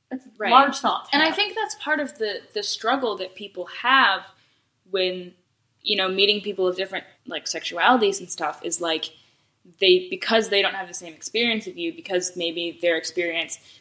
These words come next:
Speaker 2: like, if their romantic and sexual identities aren't the same,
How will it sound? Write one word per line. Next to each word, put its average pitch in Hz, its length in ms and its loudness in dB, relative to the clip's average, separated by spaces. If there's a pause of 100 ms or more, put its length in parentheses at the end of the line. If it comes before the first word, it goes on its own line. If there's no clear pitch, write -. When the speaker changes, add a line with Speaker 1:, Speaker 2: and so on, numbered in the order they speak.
Speaker 2:
like, 180 200 2
if 190 200 2
their 180 400 2
romantic 185 420 -2
and 185 100 -12
sexual 185 340 -4
identities 196 600 -2
aren't 156 180 -10
the 180 60 -12
same, 277 600 0